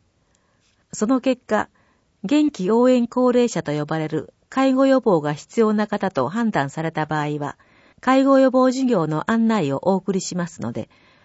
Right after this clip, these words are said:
ご希望に応じて参加してください。対象となるのは、介護保険の要支援、要介護認定を受けていない方で、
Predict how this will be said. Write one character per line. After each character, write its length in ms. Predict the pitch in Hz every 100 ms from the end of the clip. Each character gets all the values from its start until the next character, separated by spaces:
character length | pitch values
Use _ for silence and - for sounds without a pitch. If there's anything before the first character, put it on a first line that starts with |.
| _ -
ご 140 | 180
希 120 | 175 247
望 220 | 262 262
に 100 | 247
応 140 | 247
じ 120 | 240
て 160 | - 113
参 260 | - 185 180
加 120 | 170
し 80 | -
て 100 | 160
く 80 |
だ 140 | 147 147
さ 160 | -
い。 100 | - _ _ _ _ _ _ _ _ _ _ _ _ _ _ _ _ _ _ _ -
対 180 | 247 269
象 240 | 285 254
と 140 | 254 240
な 120 | 226
る 140 | 151
の 100 | 120
は、 180 | 110 - _ _ _ _ _
介 260 | - 262 277
護 140 | 277
保 140 | 269 269
険 300 | - 160 147
の 260 | 147 131 -
要 240 | 214 262 247
支 240 | - 254
援、 240 | 156 135 - -
要 220 | 240 277
介 260 | - 277 220
護 140 | 160
認 220 | 190 214
定 260 | 208 214 196
を 80 | 196
受 140 | 226
け 40 | 226
て 80 |
い 140 | 143 151
な 100 | 156
い 80 | 143
方 260 | 147 120
で、 200 | 113 -